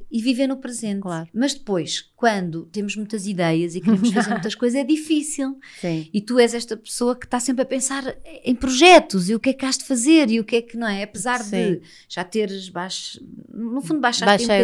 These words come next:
Speaker 2: a guarda,
Speaker 1: a fasqui-, a
Speaker 2: sim.
Speaker 1: fasquia também, ah, que é o meu lema de vida, baixar a fasquia, que é para não nos sentirmos frustradas.
Speaker 2: Uhum.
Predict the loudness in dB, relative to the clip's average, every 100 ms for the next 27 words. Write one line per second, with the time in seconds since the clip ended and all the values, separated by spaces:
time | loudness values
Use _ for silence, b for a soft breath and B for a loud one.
0 | 4 4 2 -2 -8 -8 -8 -6 -4 -2
1 | -2 -2 -4 -6 -6 -6 -10 B B B
2 | B B -2 0 0 0 0 2 0 -4
3 | -6 -6 -6 -8 -6 -6 -6 -8 -8 -8
4 | -10 -6 -8 -6 -6 -6 -6 -8 -8 -8
5 | -10 -12 -4 2 2 2 -6 -2 0 0
6 | -4 -6